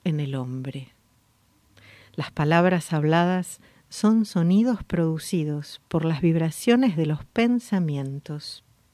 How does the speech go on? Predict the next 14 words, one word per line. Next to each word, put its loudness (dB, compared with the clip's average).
Los -2
pensamientos 2
son 0
vibraciones 0
emitidas -2
por 2
el 0
ego 2
o 2
por 0
el 0
alma. -8
Deberías 6
saturar 0